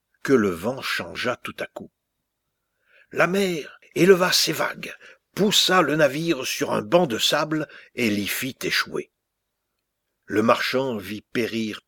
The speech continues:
toutes ses marchandises et ne se sauva qu'avec peine sur quelques débris du vaisseau.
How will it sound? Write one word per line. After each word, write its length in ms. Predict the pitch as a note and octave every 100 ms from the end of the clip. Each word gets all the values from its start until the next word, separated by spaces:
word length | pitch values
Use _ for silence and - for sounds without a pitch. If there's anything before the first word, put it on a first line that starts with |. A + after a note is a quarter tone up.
| -
toutes 240 | B2 -
ses 200 | - G#2
marchandises 920 | F2+ G2+ - G2+ G2+ F#2 F2 - - - _ _ _ _ _ -
et 100 | A#2+
ne 100 | B2
se 200 | - B2+
sauva 420 | - D3+ A#2+ B2+
qu'avec 380 | - G#2+ G#2+ -
peine 460 | A2 G2+ F2+ F#2 G2+
sur 280 | - A2 - -
quelques 360 | G#2+ E2+ -
débris 640 | F2+ D#2+ F#2 F2+ E2+ E2+ E2
du 140 | E2
vaisseau. 560 | D#2+ D#2 - - -